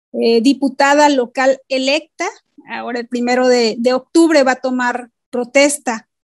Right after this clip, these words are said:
para la nueva legislatura aquí en Tamaulipas, y una más también participó primeramente como, como diputada local, no logró llegar,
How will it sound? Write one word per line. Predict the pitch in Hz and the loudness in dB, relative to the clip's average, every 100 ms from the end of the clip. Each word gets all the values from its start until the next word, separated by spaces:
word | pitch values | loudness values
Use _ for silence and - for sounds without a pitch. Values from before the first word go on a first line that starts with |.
| _ - | _ -8
para | 240 240 | -4 0
la | 240 247 | 0 0
nueva | 262 277 277 | 0 2 2
legislatura | 262 262 247 247 285 285 | 0 -2 -6 -4 -2 -2
aquí | 294 | 0
en | 294 | -2
Tamaulipas, | 302 294 302 320 - 302 302 _ _ _ _ - | 0 0 2 0 0 -4 -6 _ _ _ _ -8
y | 277 | -4
una | 311 311 320 | -2 0 0
más | 320 320 | 0 0
también | 320 311 294 | -2 -2 -2
participó | 294 - 240 277 262 285 311 381 _ _ _ _ _ _ _ _ _ _ - | -4 -6 -8 -10 -2 0 0 -2 _ _ _ _ _ _ _ _ _ _ -10
primeramente | 247 254 262 254 254 262 | -6 -4 -2 -2 -4 -4
como, | 262 247 233 226 - | -4 -6 -4 -6 -6
como | - 240 247 | -6 -4 -4
diputada | 254 254 254 302 | -4 -6 -4 0
local, | 320 311 330 302 | 0 0 -2 -2
no | 262 269 277 285 | 0 -2 -2 -4
logró | 285 269 269 | -4 -4 -6
llegar, | 269 294 294 294 320 | -6 -6 -4 -6 -8